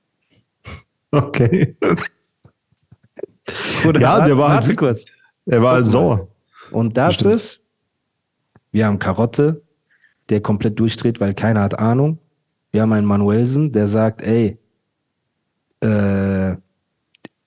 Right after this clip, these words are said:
Speaker 2: ihr sollt in der Hölle schmoren, weil ihr berichtet nur über Beef, aber nicht über meine Musik.“ Und ich hab immer das Gefühl, die Medien sind auch so wie so ein, äh, Wolf, den du fütterst. Ne? Fütterst du ihn lang genug mit, äh, Beef-Themen und Ansagen,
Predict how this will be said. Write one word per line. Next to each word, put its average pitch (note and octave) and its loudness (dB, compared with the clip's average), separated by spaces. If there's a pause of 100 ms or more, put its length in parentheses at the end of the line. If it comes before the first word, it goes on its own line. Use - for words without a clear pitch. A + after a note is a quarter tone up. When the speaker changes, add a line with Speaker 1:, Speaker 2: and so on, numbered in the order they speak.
Speaker 2:
ihr A2+ 0
sollt A2+ -2
in A#2 0
der G#2 -2
Hölle C3 2
schmoren, C#3 0
weil A2 0
ihr A2+ 0
berichtet A2 -4
nur B2+ 0
über A2+ 0
Beef, C3 0
aber A2 -2
nicht B2 0
über G#2+ -2
meine G#2+ 0
Musik.“ G#2+ 0 (800)
Und B2+ 0
ich B2 0
hab C#3+ -2
immer E3+ 0
das D3 -2
Gefühl, D#3+ 2
die A#2 2
Medien D3+ 2
sind C3+ -2
auch B2+ -2
so B2+ -2
wie C3 2
so C3+ 2
ein, C#3 0 (580)
äh, G#2+ 0
Wolf, B2 0
den B2 0
du A2+ 0
fütterst. A2 -4
Ne? A#2+ 0
Fütterst D3+ -2
du C#3+ 0
ihn C3+ 2
lang C#3 2
genug D3+ 0
mit, B2 -2
äh, A#2 0
Beef-Themen C3+ 0
und A#2+ -2
Ansagen, C#3+ 0